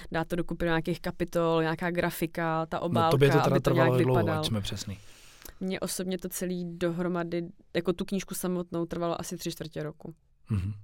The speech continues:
Speaker 1: Od jako úplně od prvního písmenka až do finální podoby, že jsem ji měla v ruce.
Speaker 2: Mhm, to je poměrně rychlá doba, bych řekl.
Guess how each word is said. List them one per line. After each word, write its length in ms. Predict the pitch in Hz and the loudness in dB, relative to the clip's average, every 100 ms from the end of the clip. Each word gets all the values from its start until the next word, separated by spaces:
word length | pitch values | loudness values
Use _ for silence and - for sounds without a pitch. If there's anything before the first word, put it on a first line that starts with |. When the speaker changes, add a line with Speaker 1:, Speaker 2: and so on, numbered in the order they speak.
| - | -10
Speaker 1:
Od 160 | 180 165 | -6 -4
jako 180 | 165 - | -6 -8
úplně 340 | - 175 170 | -6 -4 -4
od 120 | 165 - | -6 -4
prvního 260 | 170 170 | -2 0
písmenka 440 | 170 - 165 170 165 | -2 -4 -4 -4 -4
až 120 | 170 | -4
do 100 | 170 | -6
finální 380 | - 160 160 165 | -4 -2 -2 -2
podoby, 220 | 160 160 | -2 -2
že 80 | 165 | -4
jsem 160 | 175 | -4
ji 60 | 165 | -4
měla 200 | 160 151 | -4 -6
v 40 | |
ruce. 280 | 147 - 156 - - - | -8 -12 -18 -18 -12 -6
Speaker 2:
Mhm, 240 | 104 123 | -4 -4
to 80 | 113 | -4
je 40 | |
poměrně 380 | 104 123 127 131 | 0 0 2 0
rychlá 260 | 123 143 135 | -2 -4 -6
doba, 260 | 98 101 - | -6 -8 -10
bych 140 | 101 | -10
řekl. 240 | 92 101 | -10 -12